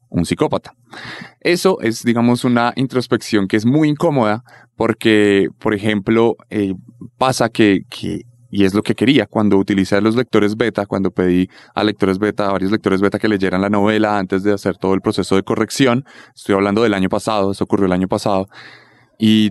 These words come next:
tuve más o menos unos treinta lectores beta que me dieron su retroalimentación, me dijeron su opinión, me, algunos me hicieron correcciones,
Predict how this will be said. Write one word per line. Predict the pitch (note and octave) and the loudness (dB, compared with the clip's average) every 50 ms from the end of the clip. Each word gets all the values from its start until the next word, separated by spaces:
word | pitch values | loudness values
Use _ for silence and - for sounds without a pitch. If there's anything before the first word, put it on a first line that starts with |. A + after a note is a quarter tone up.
| - | 0
tuve | - A2+ G#2+ A2 A2 | 0 0 2 2 2
más | A2 A#2 A#2 - C#3 | 2 0 0 0 0
o | |
menos | B2+ B2 B2 B2 A#2 C#3 | 2 2 2 2 2 0
unos | C3 B2+ A#2+ - | 0 0 0 0
treinta | - C3 B2 A#2 B2 | 0 0 0 0 0
lectores | B2+ C3+ B2+ - A2+ G2+ G#2 G#2+ | 0 -2 0 0 0 0 2 2
beta | B2 B2+ A#2 B2 B2 | 0 0 0 0 -2
que | A#2 - B2 A2 G#2+ | -2 0 0 0 2
me | G2+ G2+ G2 | 2 2 2
dieron | F#2 F#2 F#2 F#2+ G2 | 2 2 2 2 0
su | F#2+ - A2+ A2 A2 G#2+ G2 | 0 0 2 2 2 2 0
retroalimentación, | - F#2+ G#2 G2+ G2 F#2+ F2+ - G2+ G2 G#2+ G#2+ A#2 A#2 A2+ - B2 - D#3 D#3+ D#3+ D#3 D3+ | 0 -2 -2 0 0 0 -2 -2 -2 0 0 0 0 0 0 -2 -2 0 0 2 2 2 0
me | D3 B2+ | 0 0
dijeron | A2+ G#2+ G2+ G2+ G2+ G2+ G2+ | 0 2 2 2 0 0 0
su | - | 0
opinión, | A#2+ A2+ C3+ C3 C3+ D3 D#3 D3+ D3+ D3 D3 C#3 | 0 0 2 2 2 2 2 2 2 2 2 0
me, | B2 A2 F#2 | 0 -2 -2
algunos | E2 E2+ F2 F2+ F#2 F2+ F2+ | -2 -2 -2 -2 0 0 0
me | G2 | 0
hicieron | G2 - G2 F#2+ | 0 0 0 -2
correcciones, | F#2 - F#2+ F#2+ - - C#3 C#3+ C#3+ C#3 C#3 C#3+ - | 0 -2 -4 -2 0 2 2 2 4 2 0 -2 -4